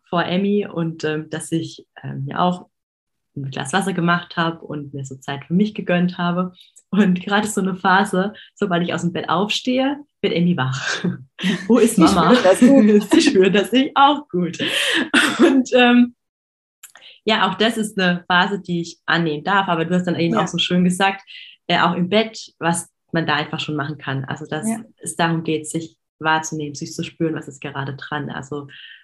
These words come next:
Speaker 1: auch das ist möglich. Und genau, wo ich jetzt noch drauf eingehen will, das Mama-Sein, weil du das gerade gesagt hast auch. Und ich merke einfach auch so für mich, dass es da schon, also so ist das erste Jahr, nehme ich das gerade auch wahr, es ist sehr herausfordernd, wirklich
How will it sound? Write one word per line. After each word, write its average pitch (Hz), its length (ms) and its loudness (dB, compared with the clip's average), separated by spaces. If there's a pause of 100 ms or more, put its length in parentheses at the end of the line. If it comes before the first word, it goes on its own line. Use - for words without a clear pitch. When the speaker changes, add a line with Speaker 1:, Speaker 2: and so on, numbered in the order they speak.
Speaker 1:
auch 170 140 0
das 165 140 -4
ist - 180 -10
möglich. 165 520 -2
Und 226 320 4 (340)
genau, 165 280 0
wo 202 60 4
ich 269 100 4
jetzt 262 160 0
noch 254 180 4 (200)
drauf - 140 -4
eingehen 202 280 2
will, 175 300 -4 (120)
das 180 140 -8
Mama-Sein, 131 800 -4
weil 127 100 -6
du 127 60 -6
das 131 160 -12
gerade 127 200 -10
gesagt 135 500 -6
hast 131 220 -10
auch. 127 240 -6 (460)
Und 202 440 2
ich 220 180 4
merke 214 260 4
einfach 180 260 0
auch 180 80 0
so 180 140 -2
für 180 140 0
mich, 233 340 4
dass - 520 -10 (200)
es 165 200 -6
da 170 200 2
schon, 208 560 2 (1080)
also 180 220 2
so 175 240 2
ist 151 200 0
das 139 160 -8
erste 180 400 0
Jahr, 233 280 6
nehme 233 220 8
ich 226 100 2
das 240 160 0
gerade 214 340 0
auch 208 180 -2
wahr, 196 200 2
es 175 120 -8
ist - 360 -8
sehr 170 300 0
herausfordernd, 139 840 -4
wirklich 139 600 -2